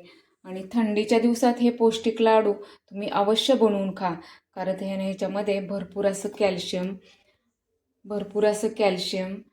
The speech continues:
मॅग्नेशियम भरपूर प्रमाणात असतं आणि आपल्या शरीराला ऊर्जा देण्यासाठी खूप हे पौष्टिक लाडू हे तयार होतात. तर नक्कीच अशा पद्धतीने तुम्ही बनवून पहा, तर खूप स्वादिष्ट आणि पौष्टिक असे लाडू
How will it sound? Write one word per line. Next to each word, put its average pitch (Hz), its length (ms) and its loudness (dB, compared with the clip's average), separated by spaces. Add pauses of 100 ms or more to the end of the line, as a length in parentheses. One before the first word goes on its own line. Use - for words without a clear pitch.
(280)
मॅग्नेशियम 190 720 -6
भरपूर 208 440 -6
प्रमाणात 190 500 -2
असतं 185 280 -8
आणि 190 220 -6
आपल्या 196 360 -8
शरीराला 214 520 -2 (340)
ऊर्जा 208 380 2
देण्यासाठी 226 720 2 (240)
खूप 247 280 -4
हे 226 120 4
पौष्टिक 220 500 0
लाडू 196 220 4
हे 190 280 0 (320)
तयार 190 320 0
होतात. 190 320 -4 (500)
तर 208 80 -10
नक्कीच 208 400 -4
अशा 226 240 0
पद्धतीने 233 580 2
तुम्ही 233 260 4
बनवून 208 440 2
पहा, 208 280 -2 (680)
तर 202 80 -12 (100)
खूप 240 220 -6
स्वादिष्ट 202 600 -2
आणि 220 280 -2
पौष्टिक 214 520 -6
असे 208 280 -4
लाडू 196 300 -4